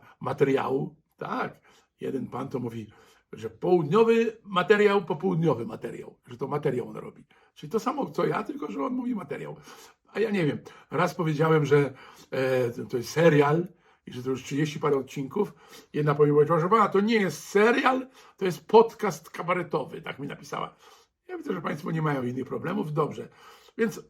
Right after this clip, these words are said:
załóżmy, że to będzie, <laughs> nie wiem, filmik, film, wszystko jedno, no. No i właśnie, ja, proszę państwa, taki problem, że u nas jest tak, że jak my nagramy coś i potem <clears throat> patrzymy po paru dniach, ile osób oglądało,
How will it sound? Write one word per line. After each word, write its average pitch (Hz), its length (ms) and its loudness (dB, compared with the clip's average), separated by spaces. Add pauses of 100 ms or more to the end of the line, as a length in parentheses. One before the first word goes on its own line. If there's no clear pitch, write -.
załóżmy, 190 500 2
że 151 120 2
to 147 100 2
będzie, 151 500 2 (840)
<laughs> 151 160 0
nie 175 100 6
wiem, 143 220 4
filmik, 147 560 -4
film, 165 360 -4
wszystko 240 380 -4
jedno, 156 340 -8
no. - 240 -6 (760)
No 170 100 0
i 208 80 4
właśnie, 160 260 -2
ja, 185 140 -4
proszę 254 160 -6
państwa, 196 200 -4
taki 185 160 -4
problem, - 460 0 (540)
że 147 420 -6
u 254 120 -6
nas - 260 -4
jest 180 180 -4
tak, - 220 -8
że 135 140 -2
jak 196 240 -4
my 285 260 -4
nagramy 156 420 0
coś - 380 -14 (460)
i - 100 -12
potem 294 320 4 (160)
<clears throat> 247 180 6
patrzymy 214 320 2
po 131 300 2
paru 147 220 2
dniach, 156 360 -4 (240)
ile 170 160 4
osób 151 280 4
oglądało, 143 500 -4